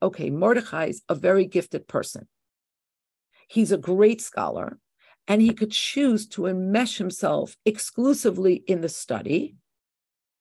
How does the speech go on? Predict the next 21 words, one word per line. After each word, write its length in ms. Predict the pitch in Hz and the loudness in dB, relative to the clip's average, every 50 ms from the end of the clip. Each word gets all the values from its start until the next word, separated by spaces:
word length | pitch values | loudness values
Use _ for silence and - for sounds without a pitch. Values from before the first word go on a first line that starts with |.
| _ _ _ _ - | _ _ _ _ 2
but 100 | - 233 | 4 6
he's 280 | 220 185 202 196 - - - | 6 6 4 0 -2 -4 2
also 760 | - 269 302 311 302 - - - 170 165 165 170 175 170 180 180 - _ _ _ - | 6 6 8 6 6 2 0 2 2 4 4 4 4 2 0 -2 -6 _ _ _ 0
very 340 | 139 208 196 190 190 190 175 | 4 6 6 8 6 6 4
well 200 | 160 175 156 160 | 4 4 2 2
connected, 680 | _ - 175 160 226 269 277 - - 247 240 220 214 - | _ -6 -4 0 0 0 0 0 0 0 2 2 0 -2
and 120 | - 170 160 | -6 -8 -6
he's 200 | 160 151 139 - | -6 -8 -6 -8
a 60 | - | -10
great 320 | - - 147 147 143 - | -4 0 0 0 0 2
diplomat, 800 | - 277 285 - - 240 233 226 220 214 202 202 196 185 185 - - - - - - - _ - | 2 0 0 2 2 4 6 6 6 6 4 2 2 0 -4 -8 -12 -20 -20 -20 -20 -16 _ 0
and 340 | 175 165 156 160 - - - | 0 2 2 0 -4 -2 2
only 340 | - 220 226 226 208 190 190 | 6 6 6 6 4 2 0
he 280 | - - 233 254 240 - | -4 -2 0 0 0 0
can 240 | - - 214 - | -4 -6 -6 -6
achieve 440 | 160 170 - - - 214 208 196 - | -6 -8 -8 -8 -6 -4 -4 -4 0
this 180 | 175 175 165 - | 0 -2 -2 0
high 220 | - 143 156 170 | 0 2 2 4
ranking 460 | 165 175 175 180 180 - 185 - 208 151 | 4 4 2 2 2 -2 -6 -6 -4 -4
of 100 | 147 143 | -4 0
viceroy, 800 | 185 214 254 277 277 - - - 208 214 208 208 208 196 214 | 4 4 4 4 2 0 0 2 4 6 6 6 4 2 0